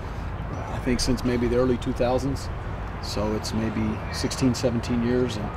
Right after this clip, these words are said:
he was at Alabama, uh, when I first met him. Brought him in at the University of Tulsa. When K P, Coach Patterson, and I were, were on staff, we brought him in and he clinicked our staff.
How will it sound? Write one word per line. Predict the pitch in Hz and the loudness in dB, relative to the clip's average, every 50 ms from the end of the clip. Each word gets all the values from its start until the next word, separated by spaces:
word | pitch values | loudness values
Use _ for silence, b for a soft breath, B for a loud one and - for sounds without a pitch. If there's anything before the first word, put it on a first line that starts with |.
| B B B B B - | B B B B B 2
he | - 131 | 4 6
was | 127 127 | 6 6
at | 120 123 | 6 8
Alabama, | 131 135 131 127 120 131 131 135 135 139 143 135 127 - - - - - - - - - - | 8 8 6 6 4 4 2 4 4 4 4 2 2 -2 -6 -8 -8 -8 -8 -8 -8 -6 -6
uh, | - - 104 - - - - - 127 | -4 -4 -4 -4 -4 -6 -4 -2 -2
when | 117 113 | -2 -2
I | 113 - | -2 -2
first | - - 135 139 - - | 4 6 6 6 8 6
met | 131 131 127 | 4 6 6
him. | 131 139 135 - - - - - - | 6 4 2 0 -4 -6 -6 -4 0
Brought | 117 127 131 131 | 4 4 6 6
him | 131 123 | 6 4
in | 131 131 127 | 4 4 2
at | 127 113 - | 2 0 0
the | - 127 | 0 2
University | 127 127 120 131 123 - - 123 | 2 4 4 2 2 2 -2 -4
of | 110 | 2
Tulsa. | - 139 131 127 123 - 135 127 123 - - - - - - | 6 6 6 6 4 2 0 0 0 -4 -6 -8 -8 -8 -4
When | - 113 117 117 110 | -2 0 0 0 0
K | 107 - 139 131 | 2 4 4 4
P, | 123 - 139 127 | 6 4 2 2
Coach | 113 131 131 127 - | 4 4 2 2 2
Patterson, | - 139 135 131 127 - - 127 120 | 2 2 2 2 2 0 -2 -2 0
and | 117 120 | 0 2
I | 123 127 123 | 2 2 2
were, | 120 117 117 113 113 - - | 2 0 -2 -2 -2 -4 -4
were | - 120 123 | -2 0 0
on | 123 127 120 | 0 0 0
staff, | - - 131 127 123 120 127 | 0 2 2 2 2 2 2
we | 117 | 0
brought | 110 120 127 127 123 | 0 2 2 2 2
him | 117 120 | 2 2
in | 123 120 | 2 2
and | 120 117 | 2 0
he | 113 104 | 0 0
clinicked | - - 139 127 123 113 104 | 0 0 2 2 2 2 0
our | 120 117 - | 0 0 0
staff. | - - 131 123 127 123 113 - | 0 0 2 2 2 0 0 -4